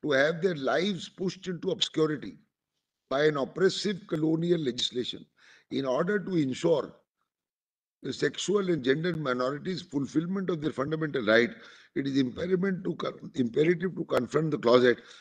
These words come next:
and, as the necessary consequence, confront compulsory heterosexuality. Confronting the closet will entail reclaiming markers of all desires,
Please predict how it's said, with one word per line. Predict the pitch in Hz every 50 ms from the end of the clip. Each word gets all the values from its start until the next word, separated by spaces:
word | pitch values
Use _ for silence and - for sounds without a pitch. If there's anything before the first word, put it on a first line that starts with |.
| - -
and, | 113 120 131
as | 135 127
the | 127 120
necessary | 135 143 - - 170 180 175 160
consequence, | 147 139 139 127 - 135 127 120 135 135 123 -
confront | - - 117 120 107 - - 135 151 156 - - - - - _ -
compulsory | 120 120 123 98 - 139 160 143 - 143 139 135 135 131 - - - _ -
heterosexuality. | 117 123 107 139 135 107 120 110 - 120 123 123 120 104 92 90 78 - - - - - - _ -
Confronting | - 107 117 117 101 - 135 165 175 - 208 196 185
the | 175 -
closet | - 131 123 123 139 143 156 135 117 135
will | 131 120
entail | 110 101 90 127 127 127 123 113 - - _ _ _ -
reclaiming | 98 123 135 - - 135 160 156 165 170 156 143
markers | 127 117 120 135 131 - - 160 180 165 147
of | 160 143
all | 127 131 131
desires, | 117 110 107 113 113 120 117 110 104 -